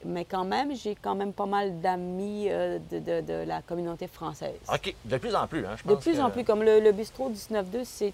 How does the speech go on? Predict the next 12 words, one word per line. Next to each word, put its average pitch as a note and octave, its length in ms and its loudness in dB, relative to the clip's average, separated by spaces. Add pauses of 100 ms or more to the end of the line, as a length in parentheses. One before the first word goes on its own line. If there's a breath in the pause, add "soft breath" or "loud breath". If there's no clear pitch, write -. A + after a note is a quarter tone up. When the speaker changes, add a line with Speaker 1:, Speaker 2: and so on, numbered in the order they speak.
(160)
Speaker 1:
c'est - 200 -4
des F3+ 80 -2
Français E3+ 380 -4 (180)
Speaker 2:
Oui. - 100 -2 (300)
Speaker 1:
qui G#3 80 -2
le F#3 100 2
tiennent. C4 420 -2
Donc, G3 300 -2
euh, F3+ 320 2
il F3+ 60 2 (140)
y - 40 2
a, F3 160 4